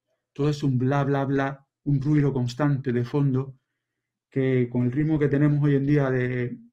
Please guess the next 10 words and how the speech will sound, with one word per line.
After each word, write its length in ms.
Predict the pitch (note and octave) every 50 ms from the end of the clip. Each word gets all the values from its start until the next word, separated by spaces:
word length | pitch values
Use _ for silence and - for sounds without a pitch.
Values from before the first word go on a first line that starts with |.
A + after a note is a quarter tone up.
| _ _ _ _ _
de, 720 | - B2+ B2+ B2 A#2+ A#2 A#2+ A#2 A#2 A2+ A2+ A2+ A2+ A2+ A2+ A#2 A2+ A2+ - _ _ _ _ _ _ _
de 140 | B2+ B2+
vida, 260 | C3 D3 D3 D#3+ F3+ D#3
pues 180 | B2+ A#2+ A#2
no 80 | C3 D3
hay 120 | E3 D#3
tiempo 340 | - C3+ D3 D#3 D3 B2+ B2
de 80 | A#2 A#2+
analizar 500 | A#2 A#2 A#2 A#2 A2+ - - A#2+ A#2+ A#2
nada, 400 | A2+ A#2 A#2+ A#2+ A2+ A2 G#2 _